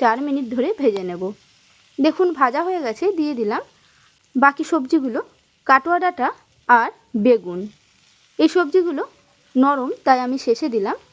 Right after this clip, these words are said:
সব সবজিকে আমি একসাথে ভেজে নেব তিন থেকে চার মিনিট। সবজিগুলো ভাজা হয়ে গেছে। দিয়ে দিলাম হাফ চামচ জিরের গুঁড়ো, হাফ চামচ ধনের গুঁড়ো,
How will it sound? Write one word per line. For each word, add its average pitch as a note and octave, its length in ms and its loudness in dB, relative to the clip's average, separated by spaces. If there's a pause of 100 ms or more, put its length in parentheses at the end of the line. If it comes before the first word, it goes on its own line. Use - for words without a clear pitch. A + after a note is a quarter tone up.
(840)
সব E4+ 280 6 (160)
সবজিকে F4 460 0
আমি D#4+ 220 -4 (280)
একসাথে D#4 460 -2
ভেজে C4+ 340 2
নেব C#4 180 -4 (200)
তিন C4 220 2
থেকে C4+ 220 -2 (120)
চার B3 220 6
মিনিট। F#3 320 -4 (1500)
সবজিগুলো F#4 560 6 (220)
ভাজা C#4+ 300 2
হয়ে D4+ 300 2
গেছে। C#4 300 -2 (380)
দিয়ে E4+ 180 2
দিলাম C#4 360 -2
হাফ C#4 240 2 (100)
চামচ F4+ 420 2
জিরের C#4 380 0
গুঁড়ো, B3 280 0 (1900)
হাফ E4+ 300 4
চামচ F#4+ 360 2 (200)
ধনের D4+ 340 0
গুঁড়ো, C4 280 -2